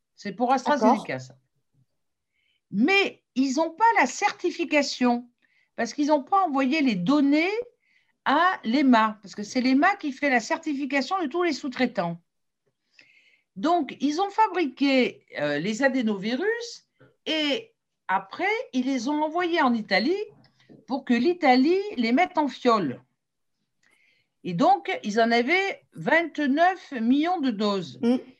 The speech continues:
Speaker 1: Sauf qu'ils ne pouvaient pas les donner à l'Europe parce qu'il était prévu qu'il y en ait, d'après ce que, les, ce que j'ai lu, douze millions pour l'Europe. Et le reste, ça devait partir par covax.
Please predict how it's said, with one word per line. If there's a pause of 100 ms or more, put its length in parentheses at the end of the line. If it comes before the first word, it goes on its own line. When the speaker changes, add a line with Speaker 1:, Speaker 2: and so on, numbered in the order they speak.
(220)
Speaker 1:
Sauf (200)
qu'ils
ne
pouvaient
pas
les
donner
à
l'Europe (1300)
parce
qu'il
était
prévu
qu'il
y
en
ait,
d'après
ce
que,
les,
ce
que
j'ai
lu,
douze
millions
pour
l'Europe. (540)
Et
le
reste,
ça
devait
partir
par
covax.